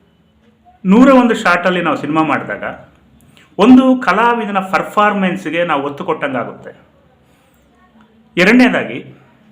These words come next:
ಎಡಿಟಿಂಗ್ ವಿಷಯಕ್ಕೆ ಸಂಬಂಧಪಟ್ಟಂತೆ ಈಗ ಒಬ್ಬೊಬ್ಬ ಎಡಿಟರ್ ಮಿನಿಮಮ್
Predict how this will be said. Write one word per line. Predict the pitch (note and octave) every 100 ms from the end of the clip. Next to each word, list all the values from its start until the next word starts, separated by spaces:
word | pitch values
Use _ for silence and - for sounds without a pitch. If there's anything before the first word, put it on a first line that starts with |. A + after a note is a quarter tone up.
| _ _ _ _ _ _ _ -
ಎಡಿಟಿಂಗ್ | D#3 G3+ C4+ D4 C4 - - - _ _ F#3+
ವಿಷಯಕ್ಕೆ | F#3+ G#3 F#3+
ಸಂಬಂಧಪಟ್ಟಂತೆ | F3+ E3 D#3 B2 B2+ G#2 - D3+ - -
ಈಗ | D#3 D#3+
ಒಬ್ಬೊಬ್ಬ | D3 C#3+ C#3+ D#3+ C#3+
ಎಡಿಟರ್ | C#3+ - F#3+ E3+
ಮಿನಿಮಮ್ | D3 F3+ A#3 A#3+ - -